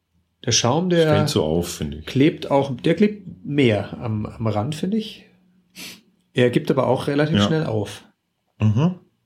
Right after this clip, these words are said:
Speaker 1: Auch wieder sehr grobporig, der
Speaker 2: Ja.
Speaker 1: Sprudel.
Speaker 2: Wie gesagt, die haben irgendwie mit der Schaumbildung, vielleicht liegt's ja
Speaker 1: Das kehr's halt nicht alle über einen Kamm. Äh,
Speaker 2: Doch,
Speaker 1: sche-,
Speaker 2: doch,
Speaker 1: scher's
Speaker 2: doch,
Speaker 1: halt
Speaker 2: doch.
Speaker 1: nicht, also kehr's halt nicht. <laughs>
Speaker 2: Alle über einen Scham.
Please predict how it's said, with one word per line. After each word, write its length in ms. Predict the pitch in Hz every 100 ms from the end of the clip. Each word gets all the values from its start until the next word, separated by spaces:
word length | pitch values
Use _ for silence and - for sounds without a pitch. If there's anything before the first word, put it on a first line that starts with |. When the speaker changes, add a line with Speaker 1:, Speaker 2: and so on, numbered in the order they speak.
| -
Speaker 1:
Auch 200 | 123 123
wieder 180 | 117 110
sehr 140 | 110
grobporig, 640 | 110 110 110 120 110 110 -
der 180 | 110 107
Speaker 2:
Ja. 140 | 104
Speaker 1:
Sprudel. 440 | - - 113 101 98
Speaker 2:
Wie 100 | 104
gesagt, 300 | 117 - -
die 120 | 113
haben 240 | - 180 196
irgendwie 300 | 139 165 160
mit 140 | 139
der 80 | 120
Schaumbildung, 760 | - 117 135 131 127 120 120 120 _
vielleicht 340 | - 101 113 -
liegt's 220 | 117 -
ja 140 | 110
Speaker 1:
Das 180 | 104 110
kehr's 240 | - 123 120
halt 120 | 120
nicht 120 | 117
alle 260 | 113 120 131
über 240 | 131 123
einen 320 | 113 120 123
Kamm. 320 | 113 131 170 156
Äh, 100 | -
Speaker 2:
Doch, 100 | 120
Speaker 1:
sche-, 140 | 160 143
Speaker 2:
doch, 100 | 156
Speaker 1:
scher's 260 | 147 156 156
Speaker 2:
doch, 20 |
Speaker 1:
halt 100 | 151
Speaker 2:
doch. 60 | 139
Speaker 1:
nicht, 100 | 113
also 260 | 120 113 113
kehr's 320 | - 160 165
halt 140 | 147
nicht. 140 | 139 131
<laughs> 640 | - - 135 - 180 -
Speaker 2:
Alle 160 | 98 113
über 120 | 104
einen 120 | 104
Scham. 420 | 98 104 117 104